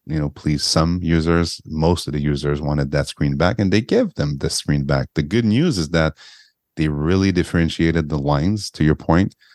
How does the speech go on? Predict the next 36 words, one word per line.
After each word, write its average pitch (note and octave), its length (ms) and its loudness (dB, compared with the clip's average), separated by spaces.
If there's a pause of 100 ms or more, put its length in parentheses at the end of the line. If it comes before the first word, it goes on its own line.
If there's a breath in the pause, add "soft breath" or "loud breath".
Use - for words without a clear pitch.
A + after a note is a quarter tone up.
(200 soft breath)
So - 260 -4
X - 260 0
H E2 260 0
two E2+ 220 2
S D#2+ 160 2
for - 140 -2
the C#2+ 100 -2
videographers E2+ 840 2
and D2+ 80 0
the C#2+ 60 -2
sport G#2+ 300 0
shooters, G2+ 500 2 (500 soft breath)
the - 200 -6
X - 220 -4
T D2+ 140 -2
five D#2+ 360 2
for C#2 160 -4
the C#2+ 80 -4
photography E2 800 0
shooters, D#2+ 540 2
and C2+ 100 -4
of C#2+ 100 -10
course D2+ 220 0
you C#2 80 -6
can C2+ 320 -6 (320)
film D2+ 280 -4
gorgeous D#2 340 0
videos D#2 280 2
too, B2 140 2
but E2+ 180 2
the D2+ 80 -2
camera D#2+ 360 0
is D2+ 80 -2
intended D2 440 -2
for - 140 -4
photography. E2+ 760 0